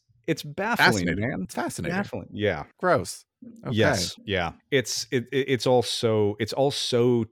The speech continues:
Speaker 1: twisted. Like, I, I have been in, I've been particularly enraged by the news all week this week. It's, it's been a bad week. Um, <clears throat> yeah.
Speaker 2: Moment.
Speaker 1: A moment of silence for the last week of <laughs>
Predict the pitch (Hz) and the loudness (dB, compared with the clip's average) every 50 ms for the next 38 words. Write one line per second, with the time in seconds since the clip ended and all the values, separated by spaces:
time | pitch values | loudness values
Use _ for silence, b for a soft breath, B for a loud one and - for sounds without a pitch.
0 | _ - - - - - - 101 104 98 - - 95 80 92 117 123 - 143 139 | _ -16 -16 -16 -14 -12 -4 -2 -2 -2 -2 -4 -8 -2 0 0 2 4 4 6
1 | 139 143 139 - 127 131 139 135 127 123 120 113 110 107 113 - - 123 110 107 | 6 6 6 6 6 6 6 6 4 4 4 4 2 0 -2 -2 -2 0 0 2
2 | 104 98 95 - 117 123 135 143 117 - 120 - 127 120 - 120 107 104 104 98 | 0 -2 0 2 2 2 4 2 2 0 0 0 0 0 0 0 0 0 0 0
3 | 95 90 87 90 92 90 87 - - 87 82 87 85 85 82 80 82 80 80 80 | -2 -2 -2 -2 -4 -4 -4 -4 -4 -4 -4 -4 -6 -6 -6 -6 -6 -6 -8 -8
4 | 78 - - 82 - - - 80 - 92 90 - - - 123 104 - 131 117 110 | -10 -12 -14 -16 -14 -14 -14 -14 -12 -10 -10 -8 -6 -6 -6 -2 0 2 2 2
5 | 90 98 90 82 78 78 - - - 107 98 92 90 82 80 78 - _ _ _ | 2 0 0 0 -2 -6 -10 -6 -2 -2 0 0 0 -2 -4 -8 -12 _ _ _
6 | _ - 185 - 180 180 170 135 101 - _ - - 78 65 - - 104 92 87 | _ 0 0 2 2 2 0 0 -2 -6 _ -10 -10 -10 -10 -10 -8 -6 -6 -6
7 | 82 80 80 - - 107 104 104 113 110 107 101 92 - - - 101 92 90 87 | -6 -8 -8 -6 -4 0 2 2 2 2 2 0 -2 -2 -2 0 0 0 -2 -4
8 | 82 - - - 98 92 87 85 82 80 - _ _ _ _ _ _ _ - 101 | -6 -8 -8 -6 -4 -2 -2 -2 -2 -4 -6 _ _ _ _ _ _ _ -6 -4
9 | 98 92 92 95 92 87 - - 90 80 - 80 73 76 - _ - - - - | -2 -2 0 -2 -2 -4 -6 -8 -8 -8 -8 -10 -12 -14 -14 _ -12 -12 -12 -16